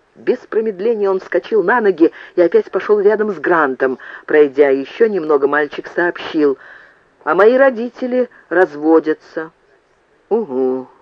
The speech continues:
отозвался Грант. «Мой отец ушёл от нас месяц назад, он теперь живёт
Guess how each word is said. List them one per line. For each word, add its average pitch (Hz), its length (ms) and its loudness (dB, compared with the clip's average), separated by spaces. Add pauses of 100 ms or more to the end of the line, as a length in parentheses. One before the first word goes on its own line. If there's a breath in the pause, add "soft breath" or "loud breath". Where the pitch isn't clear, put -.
(120)
отозвался 123 640 -2
Грант. 123 400 -4 (880 soft breath)
«Мой 220 180 4
отец 262 300 2 (420 soft breath)
ушёл 262 320 2
от 202 140 2
нас 170 240 -2
месяц 180 360 -2
назад, 170 440 0
он 208 100 -4
теперь 226 240 -4
живёт 214 460 2